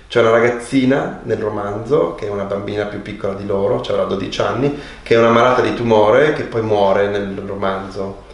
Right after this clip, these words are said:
Nella traduzione che ho fatto io, post,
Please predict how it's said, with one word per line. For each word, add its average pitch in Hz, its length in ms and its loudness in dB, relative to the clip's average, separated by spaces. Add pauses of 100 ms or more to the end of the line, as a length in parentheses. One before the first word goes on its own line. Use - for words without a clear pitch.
(680)
Nella 170 960 4
traduzione 135 760 2
che 95 280 2
ho 101 100 0
fatto - 360 -4
io, 117 760 0 (1400)
post, - 920 2